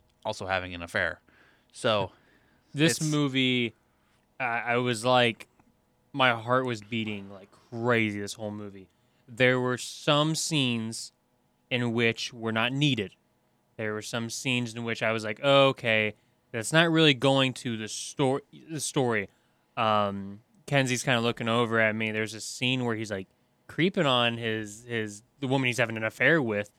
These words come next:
Speaker 2: and it's just, like, very odd. Like, it, it establishes that he really does like her and she really likes him and that they're crazy for each other. But it's just, like, one of those scenes where it makes you really uncomfortable.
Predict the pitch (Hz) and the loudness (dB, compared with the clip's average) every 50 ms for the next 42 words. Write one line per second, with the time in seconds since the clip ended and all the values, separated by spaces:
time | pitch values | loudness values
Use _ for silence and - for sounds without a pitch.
0 | _ _ _ _ _ _ _ _ _ _ _ _ - 117 117 120 120 120 - - | _ _ _ _ _ _ _ _ _ _ _ _ 2 4 4 4 4 2 0 -4
1 | - - 208 151 117 110 110 110 113 143 190 254 403 403 339 233 - - - 131 | 2 4 4 4 4 2 -10 -4 2 4 4 6 8 8 8 6 6 2 0 4
2 | 135 147 147 135 113 113 117 147 180 202 240 220 - 156 156 170 - 202 208 185 | 6 6 8 6 6 6 6 6 8 8 8 6 6 4 -6 -2 0 2 2 2
3 | - - - 220 208 220 233 233 233 - - 208 196 170 147 147 156 151 143 139 | 0 0 2 2 2 4 4 2 0 0 2 2 2 2 4 4 4 6 6 4
4 | - 135 135 143 151 135 127 123 131 139 143 139 127 131 127 113 120 113 117 117 | 2 -2 -2 -2 0 0 2 4 6 8 8 8 8 6 6 6 6 6 6 6
5 | 113 - 135 123 120 113 - - 143 127 123 123 120 120 113 110 110 - - - | 4 2 0 0 0 0 0 -2 -2 0 2 2 4 4 4 2 2 0 -4 -2
6 | - 117 113 110 113 110 107 110 120 - - - - 127 123 120 120 123 - - | 0 2 2 2 0 -2 -4 -4 -6 -6 -4 -2 0 0 2 2 0 -4 -4 -4
7 | 127 120 120 - - 131 123 123 123 120 - _ _ _ _ _ - _ 190 220 | -4 -4 -4 -2 -2 0 0 0 0 -2 -6 _ _ _ _ _ -4 _ 2 2
8 | 220 220 269 269 - 269 240 220 170 - - - _ _ _ _ _ _ _ _ | 4 4 2 2 4 4 6 6 6 4 2 -10 _ _ _ _ _ _ _ _
9 | _ _ _ _ _ _ _ - 131 131 139 147 151 151 147 139 131 - - 143 | _ _ _ _ _ _ _ -2 2 4 6 6 6 6 4 4 4 2 0 0
10 | 139 143 135 131 120 131 151 160 - 135 110 107 117 123 127 127 120 113 113 - | 0 0 -2 -2 -2 -2 -4 -4 -4 -6 -4 -2 0 0 2 2 0 0 -2 -4
11 | - 120 120 120 - - 127 139 147 151 147 | -6 -6 -6 -6 -8 -8 -4 -2 -2 -2 -2